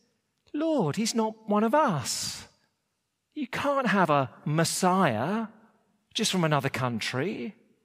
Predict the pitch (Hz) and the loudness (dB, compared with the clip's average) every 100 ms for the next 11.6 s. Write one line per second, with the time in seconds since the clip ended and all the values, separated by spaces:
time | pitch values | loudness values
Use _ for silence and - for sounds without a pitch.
0 | _ _ _ - 143 147 135 127 123 120 | _ _ _ -6 -2 0 2 0 0 -2
1 | 123 113 107 - 185 254 226 190 - - | -2 -2 -2 -2 -2 -4 0 0 0 -2
2 | 143 120 117 117 - - - - - 285 | 0 0 -2 -8 -16 -20 -6 -4 -2 -2
3 | 208 208 - - - - - _ - - | -2 -2 -4 -6 -6 -10 -18 _ -18 -12
4 | 90 - - - 101 _ - 107 - 117 | -10 -6 -6 -8 -16 _ -6 -6 -4 -6
5 | 107 120 110 - 117 120 120 131 131 165 | -6 -4 -6 -6 -6 -4 -2 -2 -2 0
6 | 156 117 170 - - - - - 302 294 | 0 -2 -4 -8 -14 -16 -16 -4 0 0
7 | 277 262 277 294 311 - - 233 180 147 | 0 2 4 6 4 2 4 4 4 2
8 | - - - 160 156 - - 165 185 165 | -4 -14 -4 0 0 -2 -8 0 0 2
9 | 160 147 139 - 196 185 151 - 127 127 | 4 6 4 4 2 4 2 2 2 2
10 | - 170 - 123 120 151 220 262 - 185 | 2 0 0 -2 -2 2 2 2 4 4
11 | 156 151 147 143 135 123 | 4 2 2 0 0 -2